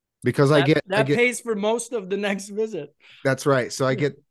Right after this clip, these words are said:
Speaker 1: 'cause I get those, I get the numbers that we pick, and then I, and then I power play them. So that's six dollars for those. And then I always throw in a quick pick with the same thing. So bam, that's twelve. And then I'll get lucky for life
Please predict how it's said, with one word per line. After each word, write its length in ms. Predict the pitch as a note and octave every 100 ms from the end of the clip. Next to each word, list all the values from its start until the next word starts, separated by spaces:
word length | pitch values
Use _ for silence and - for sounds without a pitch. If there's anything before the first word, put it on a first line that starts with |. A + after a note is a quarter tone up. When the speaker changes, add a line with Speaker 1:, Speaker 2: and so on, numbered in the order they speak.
| _
Speaker 1:
'cause 160 | - C3
I 80 | C3+
get 260 | D3 C#3+
those, 320 | D#3+ D#3+ D3+ -
I 100 | C#3
get 160 | C#3+
the 80 | C#3+
numbers 380 | C#3 D#3+ D#3+ D3
that 140 | D#3
we 140 | D3+ E3
pick, 560 | D#3+ D#3 C#3+ D3+ - _ _ _ _ _ _
and 120 | A#2+ C3
then 100 | C3+
I, 100 | C3 C3
and 120 | C#3 C3+
then 80 |
I 140 | C3 B2+
power 420 | - D#3 D3+ C3
play 340 | - A#2+ A2+
them. 300 | G#2+ G#2+ B2+ - _ _
So 160 | - A#2
that's 240 | B2 -
six 280 | - D3+ -
dollars 380 | B2+ A#2 A2+ A2
for 160 | -
those. 320 | A#2+ A2+ A2 A2
And 120 | A#2
then 80 | A#2+
I 60 | A#2+
always 340 | B2 B2 A#2+
throw 240 | - C3 C3
in 60 |
a 60 | A#2 - _
quick 180 | - D3 _
pick 320 | B2 A#2+ - _
with 120 | A#2+
the 80 | -
same 280 | - C3+ A#2+
thing. 360 | - B2+ A2+ C3 _ _ _
So 160 | - G2+
bam, 300 | A2+ B2+ A#2+
that's 220 | A#2 -
twelve. 480 | - C3+ A#2+ A2 - -
And 100 | A#2+
then 80 | A#2+
I'll 280 | A2+ G2 _ _ _ _
get 140 | B2+ A#2
lucky 320 | A#2+ A#2 A2
for 180 | - G2+
life 380 | G#2 F#2 -